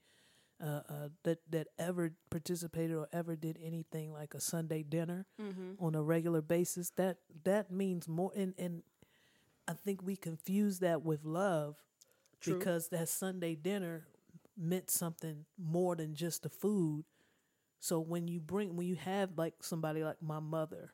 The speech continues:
Speaker 1: who's a
Speaker 2: Mm-hmm.
Speaker 1: cook, who, who, who loves to do that.
Speaker 2: Right.
Speaker 1: That's how she shows her love. And "I'm gonna cook, and y'all better eat it. And if you
Speaker 2: Mm-hmm.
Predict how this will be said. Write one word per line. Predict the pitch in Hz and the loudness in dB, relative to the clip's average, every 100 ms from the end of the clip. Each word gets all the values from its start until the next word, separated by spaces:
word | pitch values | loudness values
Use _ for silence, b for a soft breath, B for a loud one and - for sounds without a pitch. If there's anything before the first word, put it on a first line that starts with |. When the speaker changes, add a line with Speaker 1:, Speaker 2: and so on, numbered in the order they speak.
| - | -2
Speaker 1:
who's | 175 156 | 0 0
a | |
Speaker 2:
Mm-hmm. | 147 | 0
Speaker 1:
cook, | - 170 - | 0 0 0
who, | - 156 170 - | -4 -4 -6 -6
who, | 175 165 175 - | -2 -2 -4 -4
who | 165 175 185 | -2 4 6
loves | 175 160 - | 6 2 -4
to | - | -8
do | 147 160 151 | -2 2 2
that. | - - - | -2 -12 -14
Speaker 2:
Right. | 190 175 165 156 151 _ _ _ _ _ _ - | -8 -6 -6 -10 -14 _ _ _ _ _ _ -6
Speaker 1:
That's | 175 165 | -4 -2
how | 156 | -2
she | 156 180 | -2 -4
shows | 170 - 156 156 | -4 0 0 0
her | 175 | 0
love. | 185 220 202 165 | 2 2 2 0
And | 151 | -2
"I'm | 160 185 | 0 2
gonna | 175 165 - | 2 0 -2
cook, | 196 180 - _ _ _ _ _ _ | 0 0 -4 _ _ _ _ _ _
and | 160 147 | -2 2
y'all | 160 | 4
better | 165 165 156 | 4 2 0
eat | - 185 156 | 0 0 0
it. | - _ 196 | -4 _ -4
And | 170 165 | 0 0
if | 180 | -2
you | |
Speaker 2:
Mm-hmm. | 185 | -6